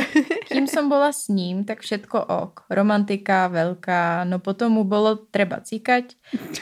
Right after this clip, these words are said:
Speaker 2: tak sa šiel dakam, ďakam preč do kríkov. Asi dosť daleko a mňa tam nechal samu v strede parku, kde som to navyše ani nepoznala, asi na štyri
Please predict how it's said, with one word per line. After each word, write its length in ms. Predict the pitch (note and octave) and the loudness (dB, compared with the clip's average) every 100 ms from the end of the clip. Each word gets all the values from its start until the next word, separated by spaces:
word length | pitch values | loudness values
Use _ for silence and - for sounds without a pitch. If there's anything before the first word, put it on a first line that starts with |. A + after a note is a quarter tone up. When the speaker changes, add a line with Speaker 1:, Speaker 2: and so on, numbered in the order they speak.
| - | 0
Speaker 2:
tak 160 | A#3+ | 0
sa 160 | A#3 G3 | 2 -8
šiel 400 | - G3 F#3 F#3 | -4 -2 -2 -4
dakam, 720 | F#3 F3+ F3+ F#3 F3 E3+ F#3+ | -4 -4 -4 -6 -6 -6 -2
ďakam 400 | F#3+ G3 G3 F#3 - - | 2 2 2 0 -6 -4
preč 420 | F3+ F3 F3 - - | -2 -2 -6 -14 -8
do 160 | F3+ | -6
kríkov. 640 | F3 F#3 E3+ E3 E3 F#3 G3+ _ - - - _ _ | -6 -6 -8 -6 -6 -6 -10 _ -20 -20 -20 _ _
Asi 240 | A3+ A#3 | -2 0
dosť 240 | A#3 A#3 A#3 | 0 0 0
daleko 540 | F3+ F3+ F#3 F#3+ - B3 C4+ C4+ _ - | 2 4 2 0 0 2 0 -4 _ -2
a 80 | F#3 | 0
mňa 380 | F3+ F3+ F3+ G3+ A3+ | 2 0 2 0 2
tam 400 | A3+ A3 A3 G#3 | 0 2 0 0
nechal 380 | F#3 F#3 G3 F#3 | -2 0 0 0
samu 640 | F#3 F3 E3+ E3+ E3 G3 | 0 -2 0 0 -2 -4
v 100 | - | -8
strede 720 | - - _ - G#3 G#3 F#3 F3+ | -20 -20 _ -2 0 2 2 -2
parku, 560 | F3+ D#3+ E3+ - E3+ F3 | 0 0 0 -8 -10 -8
kde 220 | F3+ F3+ | -4 -4
som 220 | F#3 G#3 | -2 -4
to 100 | G3+ F#3 | -2 -2
navyše 320 | E3 F#3 - | -2 -4 -4
ani 220 | G#3 F#3+ E3+ | 0 2 2
nepoznala, 640 | D#3+ F3+ F#3 G#3 G#3+ A3+ - - _ | 0 0 4 4 4 2 -4 -20 _
asi 220 | G3 A3 | -2 2
na 140 | F#3+ | 2
štyri 260 | F#3 - A#3 | 2 0 2